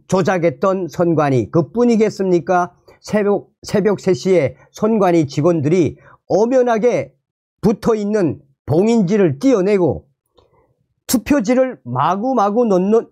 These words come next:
넣었던 충격적인 상황. 자, 이런 상황들은 전국의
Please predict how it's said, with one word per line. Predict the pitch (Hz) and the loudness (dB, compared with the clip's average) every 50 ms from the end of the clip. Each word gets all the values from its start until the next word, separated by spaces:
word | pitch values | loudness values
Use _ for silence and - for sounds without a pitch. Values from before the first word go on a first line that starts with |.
| _ - | _ -4
넣었던 | 143 - - 302 - - - 247 240 247 - _ | 0 0 2 2 0 0 -2 -2 -2 -2 -4 _
충격적인 | - - 294 302 262 277 240 - 254 226 190 226 226 | -4 -2 2 2 2 2 2 0 -2 -2 -2 -2 -4
상황. | 165 165 160 147 139 113 92 - - _ | -4 -2 -2 -2 -2 -2 -4 -6 -12 _
자, | - - 226 240 226 160 - - | -4 -2 -2 0 -2 -4 -4 -4
이런 | 151 156 190 247 277 330 | -2 0 2 2 0 0
상황들은 | - 208 220 214 190 165 147 147 180 233 214 151 - - - _ _ _ _ _ | -4 -4 -2 0 0 0 0 2 2 2 2 0 -2 -6 -12 _ _ _ _ _
전국의 | - - 147 147 160 190 214 226 226 196 220 196 190 240 247 247 - - | -4 -2 0 0 0 -2 -2 -4 -4 -2 -2 0 2 2 2 0 -2 -6